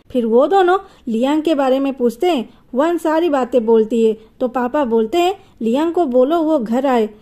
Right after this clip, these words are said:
हमसे मिले, वो कैसा है क्या है हमें पता भी नहीं है।" फिर तीनों बहुत देर तक बातें करते हैं। इधर माँ जब रूम साफ कर रही थी उसे हुआन की लैपटॉप ओपन मिली। ये देखते ही माँ हुआन के मैसेज बॉक्स खोल के मैसेज देखी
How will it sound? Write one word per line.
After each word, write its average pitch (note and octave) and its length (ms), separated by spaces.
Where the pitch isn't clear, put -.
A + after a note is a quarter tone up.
हमसे D4+ 300
मिले, C#4 380
वो C4+ 140
कैसा C4+ 380
है D4+ 140
क्या C4 220
है D#4 200
हमें D#4 200
पता C4 340
भी E4+ 140
नहीं D4+ 280
है।" G#3 60
फिर F#4+ 120
तीनों F4+ 380
बहुत B3 280
देर F4 180
तक F4 240
बातें B3+ 300
करते A#3+ 320
हैं। A3 140
इधर A#3 260
माँ A#3 280
जब D#4+ 240
रूम B3 200
साफ D#4 320
कर E4+ 120
रही F#4 200
थी F4+ 320
उसे E4 200
हुआन C#4 380
की F#4 100
लैपटॉप C4+ 440
ओपन E4+ 360
मिली। B3+ 280
ये A#3+ 180
देखते A3+ 340
ही F#4 180
माँ D#4 600
हुआन C#4+ 340
के F#4 120
मैसेज C#4 460
बॉक्स D#4+ 220
खोल E4 260
के F4 140
मैसेज C#4 420
देखी B3+ 460